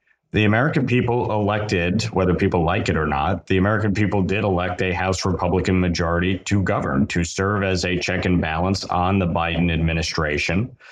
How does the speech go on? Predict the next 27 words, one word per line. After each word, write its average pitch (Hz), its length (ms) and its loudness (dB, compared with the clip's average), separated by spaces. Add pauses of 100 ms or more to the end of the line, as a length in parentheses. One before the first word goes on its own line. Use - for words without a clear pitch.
(260)
Uh, 87 440 2
and 95 600 2
the 90 180 0
reckless 87 480 0
spending 90 600 2
that 87 140 0
occurred 87 440 0
during 90 220 2
their 82 100 2
first 85 360 0
two 90 160 2
years, 73 380 0
five 87 320 -2
trillion 87 560 0
in 80 140 2
new 78 160 2
spending. 71 600 -2 (440)
Uh, 85 180 2
they 92 140 2
elected 95 400 0
us 101 260 -2
to 98 640 0
fight 98 340 -2
to 95 140 -2
secure 95 480 0
the 90 80 2
border 80 500 -2